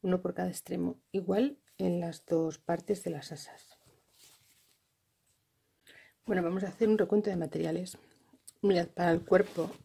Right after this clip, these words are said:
de, del bolso necesitamos setenta de alto por cuarenta de ancho. Los necesitamos doble.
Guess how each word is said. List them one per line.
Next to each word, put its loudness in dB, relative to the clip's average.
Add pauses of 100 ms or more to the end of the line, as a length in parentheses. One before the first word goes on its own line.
(200)
de, 0 (480)
del 6
bolso 2 (1160)
necesitamos 4 (2500)
setenta 6 (840)
de 2
alto 6 (2250)
por 4 (180)
cuarenta 4
de 4
ancho. -4 (480)
Los -2
necesitamos 0
doble. -2